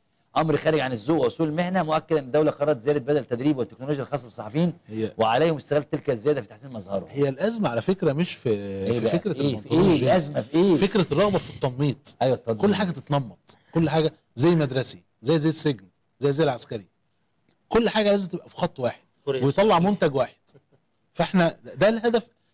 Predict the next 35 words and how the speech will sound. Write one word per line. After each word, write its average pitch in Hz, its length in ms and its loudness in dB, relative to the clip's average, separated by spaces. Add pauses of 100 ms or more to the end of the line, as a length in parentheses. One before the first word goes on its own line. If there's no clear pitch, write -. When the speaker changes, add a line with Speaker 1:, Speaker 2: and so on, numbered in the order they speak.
(200)
Speaker 2:
كل 214 240 2
ما 151 60 0
الدولة 180 320 4
يزيد 160 220 2
استبدادها 196 580 -4 (240)
كل 208 220 4
ما 151 80 0
عايزة 165 240 0
تنمط 175 560 2
الكل 170 440 -2
بنفس 143 320 -6
الشكل. - 320 -18 (580)
للأسف 151 300 -4
يعني. 92 160 -14 (420)
وتعقيبًا 151 540 0
على 127 300 0
ك-، - 120 -16
استكمالاً 147 500 0
لكلام 147 380 0
المهندس 113 540 -8
محمد، 151 280 0 (400)
الدولة 160 720 0
لما 120 280 -6
بتنتج 202 640 -2
النخبة، 117 480 -4 (200)
النظام 104 360 -4
لما 139 100 -2
بينتج 139 300 -4
النخبة، 135 380 -4 (380)
بينتج 190 340 2
نخبة 196 260 0
بتنطبق 165 600 -4
عليها 170 300 -2
معنى 175 300 0
البرجوازية 123 760 0